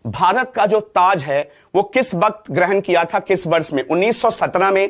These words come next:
उन्नीस सौ छह में, उन्नीस सौ तेईस में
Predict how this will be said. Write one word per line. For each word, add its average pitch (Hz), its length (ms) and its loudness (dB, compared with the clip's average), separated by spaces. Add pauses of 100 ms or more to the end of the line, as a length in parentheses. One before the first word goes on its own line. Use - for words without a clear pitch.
(320)
उन्नीस 214 340 2
सौ 233 120 4
छह 196 360 -2
में, 196 220 2 (280)
उन्नीस 214 320 0
सौ 233 100 2
तेईस 220 460 -2
में 202 220 0